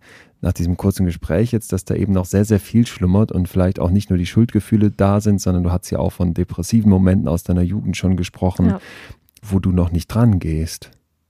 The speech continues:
Speaker 2: Also wie gesagt, meine Emotionen sind halt sehr unterschiedlich. Jetzt hier bin ich so,
Speaker 1: Mhm.
Speaker 2: weil ich weiß, okay, wir haben jetzt dieses
Speaker 1: Mhm.
Speaker 2: Interview, jetzt reiße ich mich zusammen die anderthalb Stunden. Ne? Das ist, das ist eine ganz andere Geschichte. Aber wenn ich jetzt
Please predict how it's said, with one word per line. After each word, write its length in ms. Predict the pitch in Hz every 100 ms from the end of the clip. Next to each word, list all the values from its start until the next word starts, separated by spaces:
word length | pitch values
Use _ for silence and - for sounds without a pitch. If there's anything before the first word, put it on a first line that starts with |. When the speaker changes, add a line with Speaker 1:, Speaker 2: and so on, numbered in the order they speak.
| _ _ _ _ _ _ _ _ _ _ _ -
Speaker 2:
Also 280 | 202 208 202
wie 60 |
gesagt, 200 | 208 220
meine 220 | 214 208
Emotionen 400 | 180 214 - 226
sind 100 | 220 214
halt 140 | 202
sehr 160 | 214 -
unterschiedlich. 640 | 226 240 247 202 - 202
Jetzt 300 | 196 170 -
hier 240 | 233 277
bin 200 | 240 214
ich 140 | 214 233
so, 160 | 254
Speaker 1:
Mhm. 40 | 214
Speaker 2:
weil 140 | 202
ich 140 | 208 -
weiß, 300 | 190 349 233
okay, 260 | - 190
wir 80 | 180
haben 140 | 170
jetzt 100 | 165
dieses 160 | - -
Speaker 1:
Mhm. 80 | 190
Speaker 2:
Interview, 360 | 277 302 311 320
jetzt 200 | 269 -
reiße 240 | 196 233
ich 120 | 240
mich 240 | 247 240 -
zusammen 420 | 233 185 170 170
die 80 | -
anderthalb 380 | 170 175 180
Stunden. 280 | - 160 147
Ne? 140 | 180 311
Das 140 | 302
ist, 200 | 285 -
das 100 | 240
ist 300 | 269 - -
eine 100 | 262
ganz 200 | 233 233 -
andere 260 | 233 226
Geschichte. 420 | 220 - 233 -
Aber 220 | 180 196 190
wenn 160 | 214
ich 100 | 240
jetzt 220 | 240 220